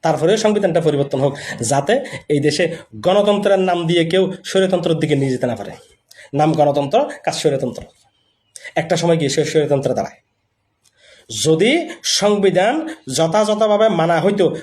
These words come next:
বা সংবিধান যদি যুগোপযোগী হইতো, তাহলে নির্বাচনে ব্যাংকের টাকা, হাজার হাজার কোটি টাকা আত্মসাৎ করা লোক কোনোদিন নমিনেশন পাইতো না।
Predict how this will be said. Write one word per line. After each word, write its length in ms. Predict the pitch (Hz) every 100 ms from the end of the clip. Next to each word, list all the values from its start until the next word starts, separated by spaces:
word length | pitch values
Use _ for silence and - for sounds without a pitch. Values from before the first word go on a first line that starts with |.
| 151
বা 80 |
সংবিধান 500 | 151 190 196 208 180
যদি 200 | 165 202
যুগোপযোগী 640 | 175 156 175 170 175 175 170
হইতো, 440 | 196 208 156 - - _ _ _ _ _ _ _ _ _ _ _
তাহলে 560 | 180 185 240 208 156 - - 156
নির্বাচনে 720 | 180 175 175 175 165 160 - -
ব্যাংকের 540 | 113 170 190 190 214 208
টাকা, 340 | 180 180 165 -
হাজার 360 | 170 196 202 170
হাজার 300 | 180 208 190
কোটি 240 | 208 202
টাকা 100 | 185
আত্মসাৎ 460 | 170 - 185 190 214
করা 140 | 190
লোক 200 | 170 160
কোনোদিন 280 | - 180 180
নমিনেশন 380 | 165 160 170 165
পাইতো 220 | 156 139
না। 120 | 143